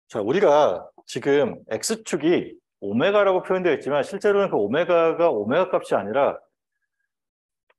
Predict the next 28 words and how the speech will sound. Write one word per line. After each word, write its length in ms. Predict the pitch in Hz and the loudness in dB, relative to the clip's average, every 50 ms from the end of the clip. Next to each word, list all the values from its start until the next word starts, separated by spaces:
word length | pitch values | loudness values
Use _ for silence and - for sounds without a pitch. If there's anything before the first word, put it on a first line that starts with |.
| _ _ _ - | _ _ _ -8
어, 360 | 117 117 117 117 120 120 120 - - - | -4 0 0 2 2 0 0 -4 -8 -4
여기서 280 | - 127 139 165 185 180 | -2 0 2 4 4 4
얘기하는, 380 | 160 170 165 165 170 165 160 | 4 4 4 4 4 2 2
그러니까 260 | - 131 120 - - - - _ - | 2 0 0 0 -2 -12 -16 _ 0
데케이드, 1500 | 123 123 120 - - - _ _ - - _ _ _ _ _ _ - - 175 175 170 170 175 170 175 175 170 165 170 | 0 0 0 -2 -8 -20 _ _ -18 -18 _ _ _ _ _ _ -8 -2 2 2 4 4 2 2 0 0 0 0 0
아, 420 | 135 117 110 110 - - - 139 | 0 -2 -2 -2 -4 -4 0 0
아니, 240 | 120 110 98 85 80 - _ _ _ _ _ _ | 0 0 0 -4 -10 -16 _ _ _ _ _ _
데시벨 680 | - 120 120 - - 185 165 170 170 165 165 160 160 - - _ _ _ _ | 0 0 2 2 0 -2 2 4 4 6 4 4 0 -4 -10 _ _ _ _
퍼 380 | - 180 180 180 185 180 175 - | 2 4 4 4 4 2 0 -2
데케이드라고 960 | - 120 113 - - - 185 185 185 185 185 175 165 160 135 127 123 120 127 | -2 -2 -2 -2 -2 -2 2 2 2 2 2 2 2 4 4 2 2 0 0
되어 240 | 120 117 110 113 110 | 0 2 2 2 2
있어요. 440 | 104 - - 110 101 98 92 90 - _ _ _ _ - | 0 -2 -4 -2 -2 -2 -2 -6 -10 _ _ _ _ -2
요게 440 | 127 135 135 185 185 185 185 185 | -2 0 2 4 4 4 4 2
세로축에 540 | 185 - - 233 233 240 233 - 220 214 196 | 0 0 0 2 2 0 0 0 0 2 2
대한 260 | 165 156 143 139 135 | 4 2 2 2 0
거고, 440 | 113 107 92 110 131 117 98 - - _ _ _ _ _ _ _ _ _ _ _ - | -2 -2 -2 0 0 0 0 -2 -8 _ _ _ _ _ _ _ _ _ _ _ -2
요 180 | 123 127 123 123 | 0 0 0 2
데케이드라고 720 | 127 120 - - - 208 226 233 220 202 208 196 180 185 | 0 0 0 2 4 4 4 4 4 4 4 4 4 4
하는 160 | 180 170 165 | 2 2 2
게 100 | 160 165 | 2 2
지금 160 | 135 151 143 - | 2 0 -2 -2
가로축에 480 | - 110 120 160 - - - 190 180 | -2 0 0 0 -2 0 0 0 2
대한 220 | 175 165 151 139 123 | 4 4 2 2 2
단위로 340 | 123 113 107 113 117 127 | 0 -2 0 0 -2 -2
지금 140 | 110 117 110 | -4 -4 -4
되어 160 | 113 107 104 | -2 -2 -2
있는 120 | 107 101 98 | -2 -2 -4
거거든요. 500 | 98 92 92 82 90 98 127 151 160 | -8 -10 -12 -12 -10 -8 -8 -8 -8